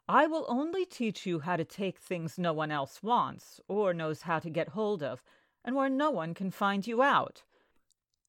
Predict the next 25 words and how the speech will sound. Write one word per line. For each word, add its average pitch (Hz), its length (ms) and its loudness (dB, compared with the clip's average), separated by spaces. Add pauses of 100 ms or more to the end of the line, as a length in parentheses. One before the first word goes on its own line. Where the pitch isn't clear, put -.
And 196 160 -2
so 240 320 0
he 202 220 -4
allowed 214 460 0
himself 226 640 0
to 185 100 -4
be 175 160 0
persuaded, 147 800 -6 (640)
and 175 220 -6
under 247 320 2
the 160 100 -2
man's 156 380 -4
instructions, 139 880 -8 (420)
he 254 200 -8
became 190 420 -4
such - 560 -6
an - 260 -6
expert - 640 -2
thief - 600 -6 (260)
that - 200 -4
nothing 170 720 -2
was 139 160 -4
safe 190 340 -2
from 139 300 -8
him 143 400 -4